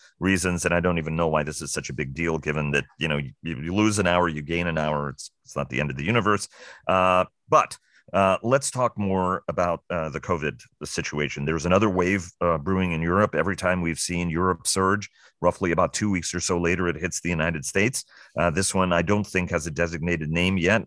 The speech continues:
Only sixty-five percent of Americans are vaccinated. At least one million Americans are already dead, uh, in part,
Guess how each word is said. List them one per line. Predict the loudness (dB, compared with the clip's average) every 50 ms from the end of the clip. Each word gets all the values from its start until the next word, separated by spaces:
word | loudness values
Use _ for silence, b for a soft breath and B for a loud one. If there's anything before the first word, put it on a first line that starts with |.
| -2
Only | -2 0 0 0 -2 -2 -2
sixty-five | -4 -4 -4 -4 -4 -4 -2 0 0 0 0 -2 -4
percent | -8 -8 -4 -2 -2 -2
of | -2 -2
Americans | -2 -2 0 0 -2 -2 -4 -8 -8 -6
are | -6
vaccinated. | -4 -2 -2 -2 -2 -4 -6 -4 -2 -2 -2 -2 -4 -6 _ _ -2
At | -2 -2 0 0
least | 0 0 0 0 0 0
one | 2 2 4 4
million | 4 4 4 4 4 2 0 -2 -6 -6
Americans | -4 -2 0 0 0 -2 -2 -4 -4 -4 -4 -4
are | 0 2
already | 4 4 4 6 4 4 2 0 -2 -2
dead, | -2 0 0 0 -2 -4 -8 -16 _ _
uh, | -2 0 0 2 0 0
in | -2 -4 -6
part, | -2 0 0 0 0